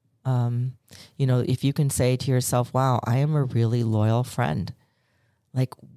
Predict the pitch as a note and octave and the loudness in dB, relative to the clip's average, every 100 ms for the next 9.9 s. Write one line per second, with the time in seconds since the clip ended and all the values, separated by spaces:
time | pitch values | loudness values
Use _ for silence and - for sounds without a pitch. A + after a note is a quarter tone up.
0 | B2 - _ _ - - D3+ E3+ E3 D3+ | -20 -20 _ _ -18 -4 0 2 4 2
1 | C#3+ D#3+ A#2+ G#2+ A2 - A#2+ A2+ G#2+ B2 | 2 2 0 0 0 -2 -2 -2 0 0
2 | A#2+ - A#2 - D3 A2+ G#2+ - B2 G#2+ | 0 0 -2 0 0 0 -2 -2 -2 0
3 | G#2+ A2+ A2+ A#2 A2+ - A#2+ C3 - C3 | 0 2 4 2 0 -2 -4 -2 -4 -10
4 | - _ _ _ _ _ _ C3 C3+ D3 | -14 _ _ _ _ _ _ -2 0 2
5 | C3 C3 - D#3 D3 C#3+ - C#3 B2+ B2+ | 2 0 0 -2 0 -2 -2 -2 0 0
6 | - B2 A#2 A#2 A2 A2+ G#2+ G#2 - _ | 0 0 0 0 2 2 2 0 -4 _
7 | G#2 - - G#2+ G2+ G#2+ G#2 - A#2 A#2 | -4 -2 -2 -2 -2 -4 -2 -2 0 2
8 | G#2 - - G2+ G2+ - G2+ A2 _ _ | 0 -2 -2 -2 -2 -2 -4 -4 _ _
9 | _ _ _ - G#2+ F#2+ F#2+ A2 G2+ | _ _ _ -4 -2 0 -2 -4 -6